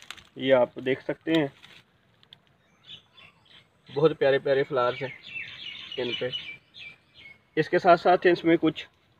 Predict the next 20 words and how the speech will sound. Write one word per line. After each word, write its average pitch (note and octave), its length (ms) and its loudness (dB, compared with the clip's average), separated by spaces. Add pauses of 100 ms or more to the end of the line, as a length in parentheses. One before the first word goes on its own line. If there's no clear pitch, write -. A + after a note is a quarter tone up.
(560)
ये D#3+ 180 6
beans D#3 320 6
भी D#3+ 160 6
बनना C3 280 8
शुरू C3+ 260 2
हो A#2 80 2
गई A2 180 0
हैं। - 100 -2 (520)
ये C3 100 2
आप B2 200 4
देखें, C3 300 2 (1400)
काफ़ी C3 240 0
लंबी C3+ 300 8
हैं। E3+ 160 4 (1000)
आज C#3 180 8
मैं D#3+ 240 10
इनको D3 320 4
harvest C3+ 420 4
भी D#3 120 -2
करूँगा F3 360 4